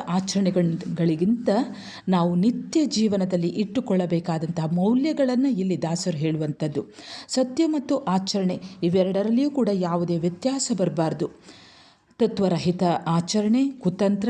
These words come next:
ಸುಳ್ಳು, ಕಪಟ, ಹಿರಿಯರ ಬಗ್ಗೆ ಅಗೌರವ, ದಬ್ಬಾಳಿಕೆ ಮುಂತಾದಂಥ ಅವಗುಣಗಳನ್ನು ಅಂತರಂಗದಲ್ಲಿ ಪೋಷಿಸ್ತಾ ಬಹಿರಂಗದಲ್ಲಿ ಮಾಡುವಂತಹ ಯಾವುದೇ ಭಕ್ತಿಯ ಆಚರಣೆಗಳು ಅದು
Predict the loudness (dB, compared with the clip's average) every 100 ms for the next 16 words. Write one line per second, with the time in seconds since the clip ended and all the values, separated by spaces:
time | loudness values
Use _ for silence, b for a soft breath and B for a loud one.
0 | 0 -2 0 2 2 0 0 -4 -2 -2
1 | 0 0 2 2 2 0 -2 -2 -2 0
2 | 0 0 0 0 -2 -4 B B -2 -2
3 | 0 0 0 0 -2 -2 -2 -2 -2 -2
4 | -4 -2 0 0 0 0 2 0 2 0
5 | -2 B B B 2 2 4 2 4 4
6 | 2 2 0 0 0 0 -2 0 -2 0
7 | 2 4 2 2 0 0 0 0 0 0
8 | -2 -2 B B B B 0 2 2 0
9 | 0 0 0 -2 -2 -2 -2 0 -4 0
10 | -2 0 0 -2 -2